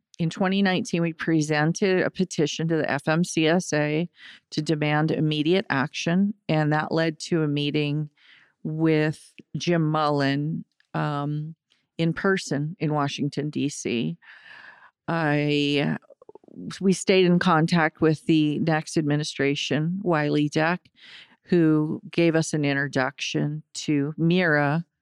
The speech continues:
Joshi, who is now the acting administrator. So we were invited to the first meeting with the new administration that they had at the beginning of Women's History Month, March first.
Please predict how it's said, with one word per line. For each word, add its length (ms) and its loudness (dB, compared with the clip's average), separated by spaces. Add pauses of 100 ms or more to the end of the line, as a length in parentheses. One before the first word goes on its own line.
(400)
Joshi, 680 2
who 220 2
is 180 0
now 400 2
the 140 2
acting 420 -2
administrator. 760 -2 (280)
So 200 0
we 280 2
were 260 2
invited 600 -2
to 100 -6
the 80 -6
first 480 -2
meeting 400 0
with 160 -2
the 80 -4
new 180 -2
administration 960 -2
that 140 -2
they 140 -2
had 540 -2 (120)
at 100 -6
the 60 -6
beginning 460 -4
of 100 -2
Women's 340 -4
History 380 -4
Month, 320 0 (480)
March 320 -4
first. 480 -2